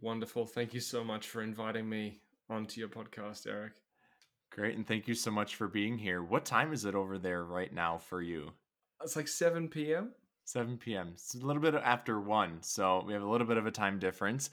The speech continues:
Speaker 1: <laughs>
Speaker 2: And where are you hopping onto this call from, to let our listeners know?
Speaker 1: I'm in Plymouth in England, so south coast of England, like, southwest,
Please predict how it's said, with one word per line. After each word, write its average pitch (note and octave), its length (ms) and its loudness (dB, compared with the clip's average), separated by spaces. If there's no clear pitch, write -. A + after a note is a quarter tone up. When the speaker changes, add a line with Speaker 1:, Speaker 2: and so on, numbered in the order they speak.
Speaker 1:
<laughs> - 160 -2
Speaker 2:
And A#2+ 160 6
where C#3 340 8
are B2+ 160 8
you B2+ 360 4
hopping A#2 400 4
onto A2+ 280 2
this A#2+ 200 -4
call C3 260 4
from, E2 420 -2
to G#2 120 -6
let G2 120 0
our F#2+ 120 2
listeners F#2+ 500 -4
know? G2+ 300 -2
Speaker 1:
I'm D#3 340 2
in C3+ 640 2
Plymouth A#2+ 540 0
in B2+ 140 0
England, G#2+ 480 0
so A2+ 500 4
south C#3 520 -2
coast A#2+ 540 2
of A2 200 0
England, G#2+ 560 0
like, G2 260 -4
southwest, A2 1200 -2